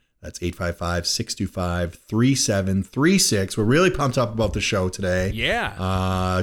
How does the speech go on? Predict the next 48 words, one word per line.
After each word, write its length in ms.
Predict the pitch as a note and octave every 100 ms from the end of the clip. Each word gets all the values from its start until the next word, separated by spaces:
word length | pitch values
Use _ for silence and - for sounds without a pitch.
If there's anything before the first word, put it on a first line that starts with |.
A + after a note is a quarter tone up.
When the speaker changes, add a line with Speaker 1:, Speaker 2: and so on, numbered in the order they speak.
| -
Speaker 1:
Tony 340 | D3 D3+ D#3+
Shore 400 | D3+ D3+ D3 D3
is 120 | D3
here 340 | - D3 D3 D3
with 260 | C3+ D3
me, 380 | D#3+ D#3+ F#3 G3 _ _ _ -
and 260 | F#2+ G2 G2+
we're 80 |
raring 320 | G2+ A2+ B2 A#2+
to 60 |
go, 240 | A#2+ A#2+ B2
ready 180 | A#2+
to 60 | A2+
get 180 | A2+ A2+
the 60 |
ball 340 | G#2 A#2 A#2 A2+
rolling 500 | A2+ A#2+ B2+ C3+ C3+
and 280 | G2+ F#2+ G2
get 200 | A2+ -
things, 480 | A2+ A2 A2 G2+
uh, 240 | G#2+ G2+ G2+
started 400 | - A#2+ A2+ A2
out 160 | A2
right. 240 | G2+ A2+ C3
We're 120 | A2
gonna 120 | A2+
talk 300 | G#2+ B2 A#2
today 220 | A#2+ A#2+
about 220 | A#2 G#2 G2+
five 380 | B2 A#2+ B2
traits 580 | A#2+ - A#2+ A2+ A2+ - - _ _ _ _ -
of 460 | G2 G2 F#2 F2+ - _
successful 720 | - F#2+ - A2+ - - A#2+
teams. 920 | A#2 - G#2 F2 C#2+ D2 C#2+ - - -
And 540 | E2 E2 D#2+ D#2+ E2
just 180 | F2+ -
wanted 160 | F#2+ F2+
to 100 | G2
introduce 480 | G2 G#2+ A2+ -
to 120 | - A2+
you, 340 | A2 B2+ C#3
everybody, 440 | B2 C3+ B2 D3
Tony 260 | F3 B2 A#2
Shore. 440 | A2+ C3 B2 D#3+
How 80 | C3+
you 100 | B2+
doing, 180 | C3 C3
Tony? 280 | B2+ D3